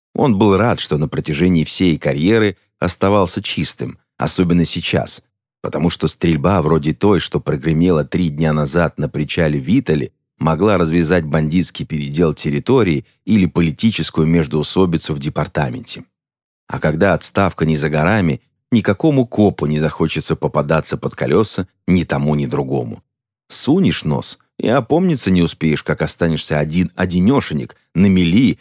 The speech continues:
в глуши, удивляясь, куда пропала пенсия, упиваясь бензодрином и кофе, дожидаясь, пока тебя выручат политиканы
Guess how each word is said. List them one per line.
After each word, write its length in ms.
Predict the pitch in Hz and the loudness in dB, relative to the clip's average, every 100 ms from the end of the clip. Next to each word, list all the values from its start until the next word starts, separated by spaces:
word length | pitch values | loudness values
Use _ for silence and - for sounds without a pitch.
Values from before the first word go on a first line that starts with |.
| _ | _
в 160 | 87 101 | -2 2
глуши, 580 | 113 101 - 135 104 - _ _ | 4 2 2 2 2 0 _ _
удивляясь, 560 | - 107 120 147 110 - | -4 2 4 4 2 0
куда 280 | 85 85 80 | 0 2 2
пропала 480 | 78 73 78 71 | -2 0 0 0
пенсия, 580 | 67 98 107 78 73 62 - _ _ | 0 2 2 0 -4 -6 -8 _ _
упиваясь 580 | 87 87 90 104 92 80 | -4 2 2 4 2 0
бензодрином 800 | 71 90 78 87 85 98 82 80 | 0 0 2 0 2 2 2 0
и 40 | |
кофе, 480 | - 131 127 - 73 _ _ | 0 0 2 -2 -6 _ _
дожидаясь, 540 | - 87 85 87 85 - | 0 0 2 2 2 0
пока 320 | 78 - 85 | -4 -2 -2
тебя 320 | 82 85 76 _ - | 0 -2 -2 _ -6
выручат 580 | 78 113 104 90 120 - | 2 4 4 0 -4 0
политиканы 800 | 87 80 80 - 95 92 87 | 0 0 -2 0 0 2 0